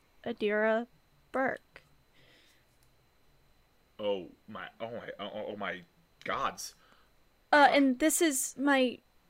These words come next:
Speaker 1: sister, Lily Burke.
Speaker 2: Uh, and she looks at the two of you with a wide, wide expression and goes, "You,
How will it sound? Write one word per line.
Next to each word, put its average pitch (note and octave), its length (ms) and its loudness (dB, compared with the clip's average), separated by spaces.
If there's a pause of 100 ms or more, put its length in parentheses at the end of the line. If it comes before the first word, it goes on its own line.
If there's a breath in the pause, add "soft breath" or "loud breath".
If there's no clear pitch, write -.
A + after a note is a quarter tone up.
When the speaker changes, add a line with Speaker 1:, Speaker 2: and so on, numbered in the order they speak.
Speaker 1:
sister, B3 580 0 (480)
Lily B3 600 6 (100)
Burke. - 320 -2 (960 soft breath)
Speaker 2:
Uh, B2 260 -6
and C3 200 -4
she C3+ 340 -6
looks A#2 260 -8
at A2 80 -6
the G#2+ 60 -12
two A2 200 -8
of G2 100 -12
you F#2 160 -8
with F#2+ 320 -14
a G2+ 120 -4
wide, F#2+ 760 -6
wide F2+ 420 -8
expression - 500 -16
and F2+ 100 -18
goes, F2+ 320 -16 (360 soft breath)
"You, C#3 160 -4